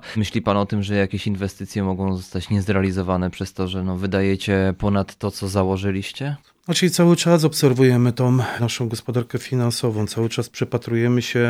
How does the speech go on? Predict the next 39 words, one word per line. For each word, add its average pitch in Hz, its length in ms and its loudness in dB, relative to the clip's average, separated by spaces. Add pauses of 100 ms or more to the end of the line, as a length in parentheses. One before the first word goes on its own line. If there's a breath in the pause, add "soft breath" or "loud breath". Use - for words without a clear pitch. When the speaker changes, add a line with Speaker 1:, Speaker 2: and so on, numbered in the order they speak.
(160)
Speaker 2:
mm, 120 220 0
i, 113 40 0
i, 117 640 -4
i 120 60 -4
tak, 117 300 0
i 107 100 -2
ro-, 113 80 2
i 117 380 -4
robimy 131 380 2
korekty, 104 500 -4
bo, 110 260 -4 (540 loud breath)
bo 113 180 -2
to 104 140 -6
po-, 107 200 -4
już 107 220 -4
pierwsze 123 340 2
korekty 117 420 0
poszły, 117 420 0
mm, 113 400 0
w 113 60 -6
marcu, 110 520 0
gdy, 110 220 -4 (640)
y, - 20 -6
w - 140 -14
pewnym 107 300 -2
momencie 107 600 0 (580 loud breath)
tak 107 180 -4
na-, 110 120 2
można 117 340 2
powiedzieć, 120 380 2
eksplodowały 127 760 4
wręcz, 101 380 -6
y, 107 380 -4
ceny, 110 480 -6 (180)
y, 107 200 -2
rop-, 107 380 -6
ropy 113 340 -4
czy - 220 -10
benzyny, 107 680 -6